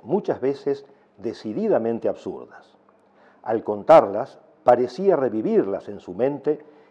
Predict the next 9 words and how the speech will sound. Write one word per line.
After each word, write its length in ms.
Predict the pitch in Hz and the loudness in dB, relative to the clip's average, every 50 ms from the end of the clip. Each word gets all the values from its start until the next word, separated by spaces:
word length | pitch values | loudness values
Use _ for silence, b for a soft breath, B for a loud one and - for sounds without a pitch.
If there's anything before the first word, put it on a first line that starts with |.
| b b | b b
y 80 | b 135 | b -4
terminaba 580 | - - 131 123 120 127 139 180 190 190 156 - | 2 2 2 4 4 2 2 4 4 4 4 4
por 220 | 127 123 113 - | 2 2 2 0
creer 460 | - 123 113 135 160 180 165 156 - - | -2 2 4 4 6 4 4 2 0 2
él 200 | 160 196 196 147 | 4 4 4 4
mismo 520 | 127 147 175 160 135 - 143 143 139 - - _ | 2 -2 -4 -4 -6 -10 -10 -10 -12 -12 -16 _
en 200 | - 107 98 92 | -14 -14 -12 -14
su 240 | - - - 143 113 | -12 -6 -4 -4 -2
veracidad. 520 | 98 98 82 76 - - 85 80 71 60 | -2 -2 -4 -6 -10 -10 -12 -10 -10 -10